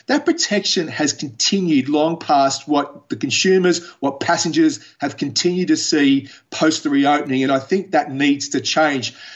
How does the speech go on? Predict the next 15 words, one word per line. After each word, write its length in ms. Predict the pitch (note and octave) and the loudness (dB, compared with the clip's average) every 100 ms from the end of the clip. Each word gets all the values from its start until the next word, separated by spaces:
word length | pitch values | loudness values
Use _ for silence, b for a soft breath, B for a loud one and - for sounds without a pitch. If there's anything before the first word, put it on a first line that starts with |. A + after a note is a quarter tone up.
| B | B
Additionally, 600 | D#3+ D#3+ A3+ - A3+ A3 - | -4 0 0 2 0 0 0
I 80 | D#3 | 0
really 360 | D#3 D#3+ E3 | 2 2 0
think 300 | F3 E3 D#3+ | -2 -6 -6
that 140 | C#3+ D3 | -8 -8
the 60 | |
Qantas 380 | A2+ D#3 D#3 - | -4 -2 -2 -2
board 240 | D#3 D3 | -2 0
needs 240 | C#3 C#3+ - | 0 -2 -2
to 80 | F#3 | -2
get 160 | F3+ | 2
out 220 | F3+ F3+ F3+ | 2 2 2
there 300 | D#3 D3 - | 0 -2 -4
and 500 | C#3+ C3+ C3 F3+ - | -2 -2 -2 -6 -12
get 320 | - F3+ F3+ | -2 -2 -2